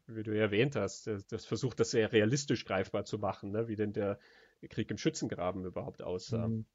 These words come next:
Speaker 2: Genau, das ist ja so ein Punkt, das haben wir, glaube ich, noch gar nicht so erwähnt.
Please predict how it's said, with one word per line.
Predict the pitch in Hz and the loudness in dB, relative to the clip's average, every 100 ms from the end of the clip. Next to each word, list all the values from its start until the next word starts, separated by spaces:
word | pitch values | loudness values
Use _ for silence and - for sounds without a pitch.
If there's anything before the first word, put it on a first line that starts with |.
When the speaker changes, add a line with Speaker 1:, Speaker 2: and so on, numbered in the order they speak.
| _ _ _ _ _ _ | _ _ _ _ _ _
Speaker 2:
Genau, | 135 120 | 8 8
das | 127 127 | 8 6
ist | 131 131 | 8 10
ja | 120 | 10
so | 135 | 10
ein | 131 - | 6 6
Punkt, | 135 135 - | 2 2 0
das | 123 | 4
haben | 117 | 4
wir, | |
glaube | 113 113 | 8 8
ich, | 113 | 8
noch | 113 | 6
gar | 113 | 6
nicht | 117 117 | 4 2
so | 117 | 2
erwähnt. | 123 117 110 127 131 | 2 4 8 8 6